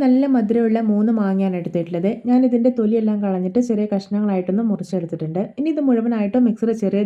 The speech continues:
ജാറിലേക്ക് ഇട്ട് കൊടുക്കാം. എന്നിട്ട് നന്നായിട്ടൊന്ന് ബ്ലെൻഡ് ചെയ്തെടുത്ത് വരാം. ഇപ്പോൾ ഇത്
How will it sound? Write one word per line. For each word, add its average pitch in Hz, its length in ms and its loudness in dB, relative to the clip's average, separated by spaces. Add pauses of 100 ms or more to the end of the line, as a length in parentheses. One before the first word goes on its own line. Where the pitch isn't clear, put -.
ജാറിലേക്ക് 175 560 -4
ഇട്ട് 156 100 -8
കൊടുക്കാം. 165 280 -4
എന്നിട്ട് 214 260 0
നന്നായിട്ടൊന്ന് 202 680 -2
ബ്ലെൻഡ് 180 260 -2
ചെയ്തെടുത്ത് 170 420 -2
വരാം. 180 220 -4 (340)
ഇപ്പോൾ 302 180 0
ഇത് 269 80 4